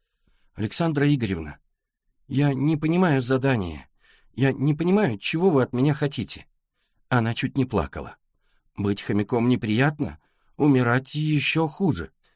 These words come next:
Ты помнишь, как на первом курсе я давала тебе такое же задание?" "Да". "И ты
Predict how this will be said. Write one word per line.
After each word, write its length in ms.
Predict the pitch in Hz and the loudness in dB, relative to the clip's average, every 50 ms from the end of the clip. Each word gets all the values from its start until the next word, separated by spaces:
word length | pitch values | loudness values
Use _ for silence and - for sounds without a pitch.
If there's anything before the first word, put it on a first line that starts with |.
| _ _ _ _ _ - | _ _ _ _ _ -4
Ты 120 | - 113 | -4 -4
помнишь, 380 | - - 190 202 139 98 - - | -2 0 2 2 2 0 -2 -6
как 180 | - 98 - | -10 -8 -6
на 100 | - 113 | -6 -6
первом 380 | 101 - 127 104 90 90 87 82 | -4 -2 -2 -2 -2 -4 -6 -8
курсе 520 | - - 175 165 143 - - - 71 - - _ _ _ _ _ _ _ _ _ _ _ | -8 -6 -6 -6 -4 -4 -6 -6 -8 -12 -18 _ _ _ _ _ _ _ _ _ _ _
я 200 | - 117 139 139 | -2 0 0 2
давала 380 | 127 135 139 135 156 165 160 151 | 2 2 2 2 2 0 -2 -2
тебе 240 | - - 147 156 151 | -4 -2 -2 -2 -2
такое 500 | 151 165 156 151 - 143 139 135 131 123 | 0 -2 -4 0 0 2 4 4 4 2
же 120 | 101 113 | 0 -2
задание?" 580 | 101 104 104 87 78 71 65 64 64 64 - _ _ _ _ _ _ _ _ _ | -4 -2 -2 -2 -4 -6 -10 -12 -14 -16 -20 _ _ _ _ _ _ _ _ _
"Да". 720 | - 104 95 - - 98 101 87 101 98 98 107 127 131 _ _ _ _ _ _ _ _ _ _ _ _ _ _ - | -12 -12 -12 -12 -12 -12 -6 -4 -2 0 0 0 -2 -6 _ _ _ _ _ _ _ _ _ _ _ _ _ _ -6
"И 120 | 107 110 | -6 -6
ты 340 | - - 117 120 117 117 | -4 -2 -2 -2 -2 -4